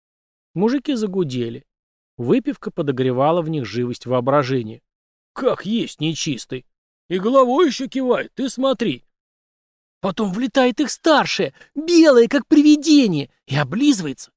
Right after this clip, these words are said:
и зубы скалит. Тут я и побежал, пока не сожрали". "Молодчага!" Сельский механик Фродо потрепал жёсткие волосы паренька, а затем нахмурился.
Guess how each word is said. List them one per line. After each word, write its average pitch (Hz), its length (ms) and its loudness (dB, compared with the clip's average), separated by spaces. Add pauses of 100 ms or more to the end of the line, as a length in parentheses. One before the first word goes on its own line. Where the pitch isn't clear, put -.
и 185 120 -4
зубы 247 340 2
скалит. 170 500 -6 (340)
Тут 160 200 -6
я 147 160 -2
и 139 60 0
побежал, 196 640 0
пока 226 260 2
не 214 100 2
сожрали". 240 640 2 (1000)
"Молодчага!" 143 1040 2 (420)
Сельский - 500 -6
механик 139 500 -4
Фродо 151 420 -2
потрепал 131 600 -4
жёсткие 135 440 -4
волосы 139 380 -4
паренька, 160 600 -6 (320)
а 147 80 -6
затем 233 320 -2
нахмурился. 139 720 -6